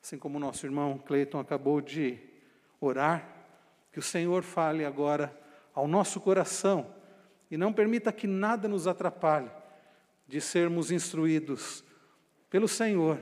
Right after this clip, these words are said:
através da sua palavra neste momento. Amém.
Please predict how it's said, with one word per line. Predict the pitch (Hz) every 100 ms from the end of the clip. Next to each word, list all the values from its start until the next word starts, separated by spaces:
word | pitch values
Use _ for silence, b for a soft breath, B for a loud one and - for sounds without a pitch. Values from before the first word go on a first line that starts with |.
| - -
através | 156 151 165 151
da |
sua | 143 147
palavra | - 135 127 123
neste | 131 131 -
momento. | 127 123 113 98 - - b b b -
Amém. | - 120 110 87